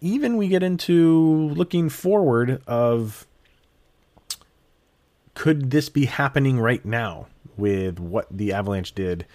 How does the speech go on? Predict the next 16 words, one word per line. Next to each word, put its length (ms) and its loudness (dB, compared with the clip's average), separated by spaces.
with 200 -4
the 60 -4
Matt 200 -4
Duchene 380 -2
deal? 300 -8
Are 160 -2
we 140 0
living 520 2
in 600 -4
another 920 -2
trade 640 0
tree, 640 0
Eric 220 -2
Lindros 500 0
style 480 -4
deal 600 -4